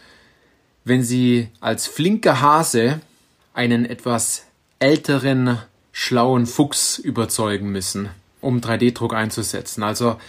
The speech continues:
hier geht's rein nur um diese Aussage, wenn es darum geht, setze ich drei D Druck ein, möchte ich mich damit beschäftigen, ähm, lasse ich mal Teile drucken und es kann eine super wertvolle Folge sein,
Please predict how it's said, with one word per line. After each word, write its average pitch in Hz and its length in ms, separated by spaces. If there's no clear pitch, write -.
hier 135 160
geht's 131 300
rein 160 240
nur 151 480
um 131 140
diese 123 280
Aussage, 123 880
wenn 120 260
es 127 200
darum 117 380
geht, 123 420
setze - 400
ich 123 80
drei 117 200
D 123 100
Druck 120 300
ein, 135 340
möchte 120 240
ich 120 80
mich 120 160
damit 117 280
beschäftigen, 120 840
ähm, 117 360
lasse 113 260
ich 117 80
mal 123 220
Teile 127 340
drucken 139 380
und 120 80
es 117 100
kann 127 160
eine 120 60
super 135 380
wertvolle 117 880
Folge 131 460
sein, 120 480